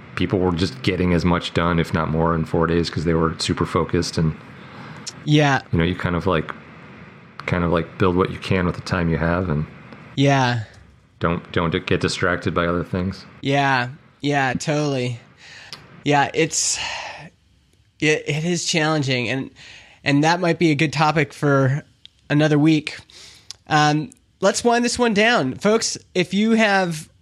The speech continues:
Speaker 2: enjoyed this, please go to iTunes and leave us a rating and a review. It really helps. Uh, we gonna, we're gonna do our draw for the winner of the Transistor T-shirt.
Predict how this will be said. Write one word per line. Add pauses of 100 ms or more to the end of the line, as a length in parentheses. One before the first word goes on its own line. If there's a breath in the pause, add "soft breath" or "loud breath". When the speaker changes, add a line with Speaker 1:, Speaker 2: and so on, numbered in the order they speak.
(340)
Speaker 2:
enjoyed
this,
please
go
to
iTunes
and
leave
us
a
rating
and
a
review.
It
really
helps. (260 loud breath)
Uh,
we
gonna,
we're
gonna
do
our (240)
draw (120)
for (140)
the
winner
of
the
Transistor
T-shirt.